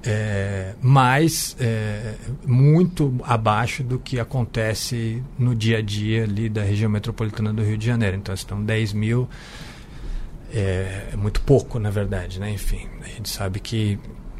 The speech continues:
que tem muitas operações que não aparecem nos jornais, ou que não aparecem no Twitter, ou que não aparecem em ambas, et cetera.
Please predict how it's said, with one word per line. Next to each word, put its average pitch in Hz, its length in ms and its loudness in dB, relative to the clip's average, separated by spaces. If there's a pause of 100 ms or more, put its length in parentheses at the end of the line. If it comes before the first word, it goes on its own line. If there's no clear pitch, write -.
(500)
que 98 400 -2
tem 107 140 2
muitas 104 280 2
operações 107 480 -4
que - 120 -8
não 101 80 -2
aparecem 101 400 -4
nos 101 100 0
jornais, 117 520 2
ou 95 60 -2
que - 160 -8
não 98 120 0
aparecem 98 360 -4
no 113 60 0
Twitter, 113 440 0
ou 98 60 -4
que - 100 -10
não 101 80 0
aparecem 104 440 -2
em - 20 0
ambas, 107 440 0
et 92 160 -6
cetera. - 480 -4